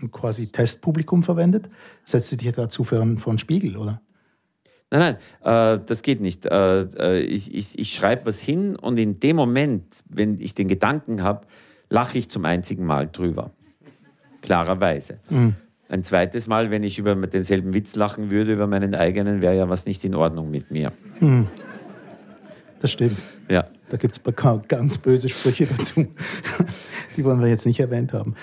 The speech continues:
Speaker 1: Aber die Frauenfigur, war dir von Anfang an klar, dass das Birgit Minichmeier spielen wird, oder?
Speaker 2: Ja, als ich so diesen einsamen Cowboy, so eine Frau, die alles darf, was Männer dürfen, so wie ein Mann so ein bisschen durch den Film gehen und,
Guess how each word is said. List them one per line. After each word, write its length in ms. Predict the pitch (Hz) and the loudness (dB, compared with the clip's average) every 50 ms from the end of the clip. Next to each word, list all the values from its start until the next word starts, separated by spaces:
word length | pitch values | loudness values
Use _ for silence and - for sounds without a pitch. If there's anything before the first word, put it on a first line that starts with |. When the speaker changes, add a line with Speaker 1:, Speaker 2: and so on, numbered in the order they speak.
| - - | -6 0
Speaker 1:
Aber 100 | - 135 | 0 2
die 80 | 131 131 | 2 0
Frauenfigur, 640 | - - 139 135 156 170 170 190 175 - 185 170 143 | 0 2 2 4 4 4 4 2 2 4 2 4 4
war 100 | 131 123 | 2 2
dir 120 | 120 156 - | 2 0 0
von 160 | - 139 131 | 2 2 2
Anfang 240 | 151 156 - 170 156 | 2 2 2 2 2
an 60 | 151 | 2
klar, 180 | 139 - 135 131 | 2 2 0 0
dass 160 | 139 139 - | 0 0 -2
das 140 | - 123 - | -4 -6 -2
Birgit 320 | - 135 127 123 127 127 - | 0 0 0 0 -2 0 2
Minichmeier 540 | 135 135 160 151 170 151 151 156 165 170 156 | 4 4 4 4 2 2 2 2 2 0 -2
spielen 460 | - - - - 151 147 165 175 165 | -4 -8 -6 -2 2 4 6 6 6
wird, 200 | 127 117 117 - | 4 0 -2 -2
oder? 240 | 110 117 123 123 120 _ _ _ _ | -2 -2 -2 -4 -6 _ _ _ _
Speaker 2:
Ja, 260 | - 120 127 151 180 196 | 2 4 4 4 2 2
als 180 | 202 156 131 | 2 2 2
ich 120 | 151 151 - | 2 0 4
so 120 | - 160 | 2 0
diesen 300 | 147 - 151 147 139 143 | 2 2 0 0 2 2
einsamen 440 | 110 107 123 139 139 151 147 143 131 | 2 2 2 0 0 0 0 0 0
Cowboy, 540 | - 120 104 104 123 135 165 160 160 165 156 | 0 2 2 2 4 4 4 4 4 2 0
so 220 | 160 - 135 131 | 2 2 4 4
eine 200 | 123 107 120 117 | 4 4 2 -2
Frau, 320 | 107 - 90 90 104 127 127 | -2 0 2 4 4 4 4
die 140 | 127 120 82 | 2 2 2
alles 220 | 85 107 - - | 2 2 0 0
darf, 240 | - 104 113 110 - | 2 2 2 2 -2
was 120 | 110 101 - | -6 -6 -4
Männer 240 | 95 92 104 123 120 | -4 -2 0 -2 0
dürfen, 380 | - 120 113 110 104 - 113 | 4 4 4 4 2 -2 -4
so 360 | 107 - - 104 101 101 98 - - - - - _ | -4 2 4 4 4 4 2 0 -10 -18 -20 -14 _
wie 120 | - 104 113 | 2 2 2
ein 140 | 107 104 98 | 4 0 0
Mann 260 | 95 87 95 117 117 | 0 0 2 0 0
so 140 | 104 - 110 | 0 0 0
ein 120 | 104 101 | 0 2
bisschen 360 | 92 101 - - 113 104 101 | 0 0 0 2 0 0 2
durch 140 | - 101 - | 2 0 0
den 180 | - 110 101 95 | 2 0 0 0
Film 360 | 90 - - 117 127 127 110 | -2 -2 -2 0 0 0 -2
gehen 320 | - 101 101 104 104 107 101 | 2 4 4 4 4 4 4
und, 240 | 95 98 87 - | 4 2 0 -2